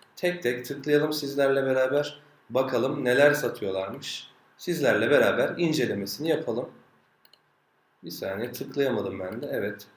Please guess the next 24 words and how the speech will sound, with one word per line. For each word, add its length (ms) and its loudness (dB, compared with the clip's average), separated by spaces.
devam 360 8
ediyorum. 360 -4
Diğer 320 4
kişinin 300 -4
mağazasına 600 -2
bakalım. 400 -10
Zaten 640 4
buradaki 600 2
listemizde 680 2
de 140 -4
çok 280 4
fazla 280 4
satıcı 420 -2
olmadığı 360 2
için 380 -10
buradan 440 0
aklımıza 640 4
ve 80 4
mantığımıza 580 2
yatan 360 -2
bir 160 0
ürün 160 -4
bulabileceğimize 680 -2
inanıyorum. 480 0